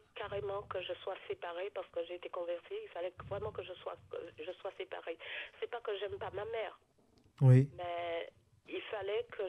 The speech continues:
Speaker 1: j'obéisse à Dieu. Et quand vous avez dit tout à l'heure qu'il fallait, euh, aller devant Dieu et demander à Dieu,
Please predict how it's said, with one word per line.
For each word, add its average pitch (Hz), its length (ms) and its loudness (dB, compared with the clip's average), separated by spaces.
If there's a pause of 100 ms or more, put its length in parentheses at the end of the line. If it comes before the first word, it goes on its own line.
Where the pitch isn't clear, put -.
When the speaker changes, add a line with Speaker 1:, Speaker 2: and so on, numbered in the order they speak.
Speaker 1:
j'obéisse 196 540 -4
à 175 60 -4
Dieu. 190 340 -2
Et 165 80 -2
quand 247 200 -4
vous 247 160 -2
avez 208 180 -2
dit - 180 -10
tout 214 200 -12
à 180 100 -4
l'heure 202 180 0
qu'il - 160 -8 (160)
fallait, 196 420 -2 (240)
euh, 160 260 0 (340)
aller 196 360 0
devant 185 320 -2 (120)
Dieu 185 220 -4 (320)
et 160 220 -4
demander 214 380 -2
à 175 160 -2
Dieu, 170 260 -8